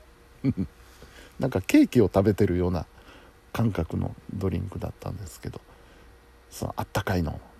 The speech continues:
飲みながら、たこ焼き焼いてるのを見ながら、<laughs> 待つという、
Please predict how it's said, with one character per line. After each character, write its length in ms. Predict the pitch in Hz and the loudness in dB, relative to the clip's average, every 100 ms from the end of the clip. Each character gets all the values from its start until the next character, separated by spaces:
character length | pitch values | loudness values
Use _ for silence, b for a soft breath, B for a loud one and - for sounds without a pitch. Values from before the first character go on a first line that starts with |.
| - | -8
飲 120 | 104 107 | 0 2
み 80 | |
な 140 | 107 104 | 4 4
が 100 | 98 | 4
ら、 180 | 98 - - - - - - | 2 0 -8 -20 -20 -20 -12
た 100 | - | -4
こ 120 | 101 | 0
焼 140 | 92 | 0
き 120 | - 107 | 2 2
焼 140 | 104 | 2
い 40 | |
て 120 | 101 110 | 4 4
る 100 | 107 | 4
の 120 | 85 | 2
を 20 | |
見 180 | 87 110 | 2 4
な 160 | 117 | 6
が 100 | 113 | 6
ら、 180 | 110 101 - | 6 4 0
<laughs> 880 | - - - - - - - - - - | -4 -4 -8 -20 -20 -20 -20 -20 -12 0
待 280 | 98 131 | 4 4
つ 120 | - - | 2 0
と 140 | 98 | 2
い 80 | 85 | 2
う、 160 | 87 | -4